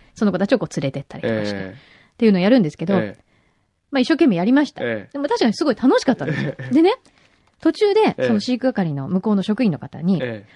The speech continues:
Speaker 1: 「ある意味この部署でよかったかもよ」って言われて、
Speaker 2: ええ。ええ。
Speaker 1: 「どうしてですか？」って言ったら、
Speaker 2: ええ。
Speaker 1: 「よく考えてごらんよ。他の動物は、
Speaker 2: ええ。
Speaker 1: 触れないよ。
Speaker 2: ええ、ええ。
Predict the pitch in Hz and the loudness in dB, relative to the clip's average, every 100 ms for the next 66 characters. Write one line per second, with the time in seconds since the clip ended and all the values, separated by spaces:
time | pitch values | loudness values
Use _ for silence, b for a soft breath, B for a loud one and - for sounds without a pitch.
0 | b 302 571 359 175 - 240 440 508 381 | b -4 2 2 2 2 0 2 2 2
1 | 180 214 523 - - 151 139 233 135 127 | 2 -2 -4 -2 -2 -2 -6 -6 -6 -4
2 | 147 139 147 107 - 120 285 - 175 156 | -4 -6 -10 -12 -8 -4 -2 -4 -6 -8
3 | - 311 - _ 151 - - 165 131 110 | -4 -4 -6 _ -10 -8 -8 -6 -6 -8
4 | 110 - 359 - 226 370 523 226 165 139 | -10 -2 -2 2 2 2 0 0 0 -2
5 | 139 _ _ _ _ _ - 220 427 466 | -8 _ _ _ _ _ -4 0 2 2
6 | 440 403 392 339 330 254 127 117 117 _ | 2 0 -2 -4 -4 -2 -4 -6 -10 _
7 | _ _ _ - 147 262 427 466 466 466 | _ _ _ -14 -2 0 2 2 2 0
8 | 494 - 117 107 113 107 107 | -2 -6 -6 -6 -8 -12 -16